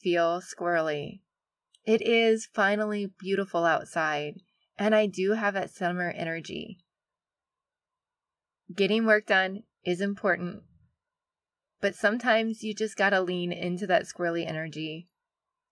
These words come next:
See it as an opportunity to be a bit spontaneous. See it as an opportunity to go watch the kids playing outside, an opportunity to shake up your regular routines, find a little play,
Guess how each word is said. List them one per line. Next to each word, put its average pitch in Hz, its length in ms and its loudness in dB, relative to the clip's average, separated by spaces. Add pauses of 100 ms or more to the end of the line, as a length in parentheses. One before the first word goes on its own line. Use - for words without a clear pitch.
(160)
See 233 220 -4
it 262 80 4
as 247 120 2
an 226 80 4
opportunity 180 800 0
to 190 100 -8
be 160 180 -6
a 147 180 -6
bit - 180 -2
spontaneous. 165 960 -6 (340)
See 226 320 0
it 220 40 8
as 208 100 0
an 202 80 4
opportunity 170 1040 -2
to 180 100 -4
go 220 220 4
watch - 260 4
the 208 100 -2
kids 185 300 -6
playing 180 340 -4
outside, 165 760 -4 (520)
an 202 120 -2
opportunity 190 1000 -2 (460)
to 196 560 0 (380)
shake 226 340 2
up 202 280 2
your 185 140 -2
regular 190 420 0
routines, 170 800 -8 (500)
find 208 240 6
a 226 60 4
little 202 220 -2
play, 175 580 -6